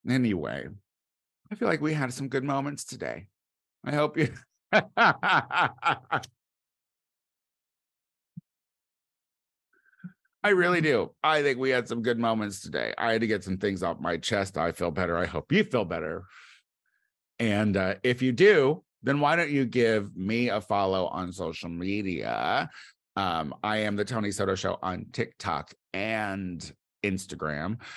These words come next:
And also, if you wanna follow anything I'm doing in drag across the lands, you can follow me on Instagram at Tony Soto Productions. Um, don't forget, I do Battle Babies every Wednesday at Stash West Hollywood.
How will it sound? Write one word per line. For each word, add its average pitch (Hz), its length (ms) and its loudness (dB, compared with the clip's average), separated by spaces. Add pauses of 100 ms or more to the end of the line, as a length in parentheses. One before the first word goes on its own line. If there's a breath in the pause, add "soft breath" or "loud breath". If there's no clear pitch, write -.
(120 loud breath)
And 110 100 0
also, 101 440 0
if 95 120 -2
you 101 60 -2
wanna 98 160 -2
follow 98 400 0
anything 113 360 -2
I'm 104 140 -2
doing 101 260 -2
in 101 140 -4
drag 98 420 -2
across 107 600 -2
the 98 220 -4
lands, 92 680 -2 (340 loud breath)
you 113 140 -2
can 98 140 -4
follow 98 220 0
me 98 120 0
on 92 100 -2
Instagram 90 460 -4
at - 160 -6
Tony 98 280 -2
Soto 82 220 -4
Productions. 123 760 -2 (380 loud breath)
Um, 95 340 0
don't 117 220 0
forget, 131 320 -2
I 110 100 0
do 104 140 -2
Battle 101 260 0
Babies 92 320 -4
every 120 320 2
Wednesday 95 520 -2
at 78 100 -6
Stash 82 340 -4
West 87 160 -6
Hollywood. 92 460 -2